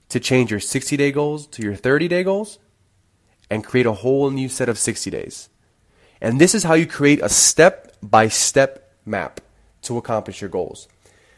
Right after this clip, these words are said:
Next thing you know, it's gonna be the middle of next year and you're halfway done with accomplishing your goals just because you took the time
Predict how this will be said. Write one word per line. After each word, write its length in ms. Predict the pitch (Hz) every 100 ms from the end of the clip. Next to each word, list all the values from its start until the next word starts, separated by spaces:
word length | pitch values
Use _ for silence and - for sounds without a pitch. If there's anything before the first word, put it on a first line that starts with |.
| _ _ _
Next 280 | 107 143 -
thing 120 | 160
you 60 | 156
know, 160 | 170
it's 100 | 170
gonna 140 | 147 135
be 200 | 135 131
the 120 | 117
middle 320 | 120 135 139
of 40 |
next 320 | 123 127 - 139
year 280 | 143 156
and 180 | - 107
you're 100 | 110
halfway 360 | 120 135 131 135
done 180 | 127 120
with 120 | 113
accomplishing 440 | - 120 113 -
your 100 | 113
goals 340 | 101 113 113 - _
just 220 | - 156 -
because 420 | 180 143 131 113
you 80 | 101
took 300 | - 135 -
the 80 |
time 500 | 139 131 120 110 110